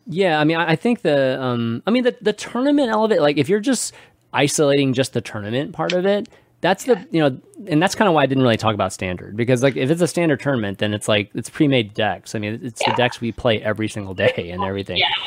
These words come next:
Speaker 1: That's not as interesting. But if you
Speaker 2: Right.
Speaker 1: have the arena variants, which, you know, the, the drafting variants or the, you know, I don't know, it, it might be a, a limited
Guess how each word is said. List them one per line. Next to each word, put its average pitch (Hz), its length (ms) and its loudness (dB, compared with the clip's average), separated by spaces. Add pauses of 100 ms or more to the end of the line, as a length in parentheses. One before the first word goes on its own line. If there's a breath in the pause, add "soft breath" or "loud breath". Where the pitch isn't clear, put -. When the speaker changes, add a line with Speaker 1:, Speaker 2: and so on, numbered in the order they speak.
(160)
Speaker 1:
That's 170 180 2
not 202 140 6
as 139 140 4
interesting. 110 640 -2
But 135 180 -2
if 127 100 -4
you 160 100 0
Speaker 2:
Right. 170 100 0
Speaker 1:
have 208 180 0
the 131 120 0
arena 123 500 0
variants, 101 720 -6
which, 117 300 -2
you 117 80 0
know, 104 160 0
the, 107 80 -6
the 117 100 -8
drafting 123 420 2
variants 98 460 0
or 104 80 -4
the, 95 240 -2 (380 loud breath)
you 107 80 -2
know, 98 100 2
I 101 60 4
don't 110 100 4
know, 101 80 4
it, 107 140 4
it 117 160 0
might 113 180 0
be 110 120 2
a, 92 260 0
a 95 80 -4
limited 110 440 2